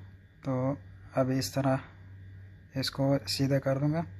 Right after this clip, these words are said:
और ये जो है बहुत, अभी बहुत long आया है, screen से जो है थोड़ा बाहर है, तो इसको यहाँ से इस तरह छोटा कर देंगे। और अभी दो line में कर देता हूँ मैं इसको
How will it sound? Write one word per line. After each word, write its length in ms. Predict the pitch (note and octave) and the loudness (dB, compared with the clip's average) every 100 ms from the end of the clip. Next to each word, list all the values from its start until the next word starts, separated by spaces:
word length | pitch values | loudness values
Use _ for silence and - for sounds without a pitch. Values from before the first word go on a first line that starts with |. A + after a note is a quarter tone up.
| - - - - | -16 -16 -18 -4
और 220 | C3 B2+ B2+ | 0 2 4
ये 320 | C3 C#3 C#3 | 4 4 4
जो 140 | C3+ | 4
है 200 | C3+ D#3 | 6 4
बहुत, 320 | D3+ C#3 C#3 - - - - - C#3 | 4 4 4 2 -12 -18 -16 -6 2
अभी 160 | C#3 | 2
बहुत 360 | C#3 C#3+ C#3 C3+ | 6 6 4 6
long 280 | C3+ C#3+ C#3+ | 8 8 8
आया 200 | C#3 C#3+ | 6 6
है, 240 | D#3 E3+ - - C#3 - | 4 0 -8 -16 -18 -6
screen 440 | - - - C3+ C#3 | -4 -2 2 4 4
से 240 | C#3+ C#3 | 4 2
जो 180 | C#3 C3+ | 2 2
है 140 | D#3 | 2
थोड़ा 300 | E3 C#3+ C3+ | 0 2 2
बाहर 300 | B2+ B2+ C#3 | 4 4 4
है, 60 | E3 - - - - - | -2 -8 -18 -18 -18 -2
तो 160 | C3+ | 2
इसको 380 | C3+ D3 C#3 C#3+ | 4 4 0 6
यहाँ 200 | C#3 C#3 | 6 6
से 240 | C3+ D#3 - - | 4 0 -2 -4
इस 160 | C#3 - | -6 0
तरह 180 | C3+ B2 | 0 0
छोटा 260 | B2+ B2+ | 0 -2
कर 160 | B2 B2 | 0 0
देंगे। 320 | B2 C3+ D#3+ - - - - - - | 2 0 -2 -8 -20 -18 -16 -16 0
और 300 | C3+ C3+ A#2+ - - - C#3+ | 4 4 2 -4 -6 -2 2
अभी 220 | C#3 C3+ | 4 6
दो 160 | C#3 | 6
line 220 | C#3 C#3 C#3+ | 8 8 8
में 160 | C#3 | 6
कर 180 | C3+ C3 | 4 0
देता 160 | C3 C#3 | 2 4
हूँ 100 | C#3 | 4
मैं 120 | C#3 | 4
इसको 260 | - D#3 | 2 -4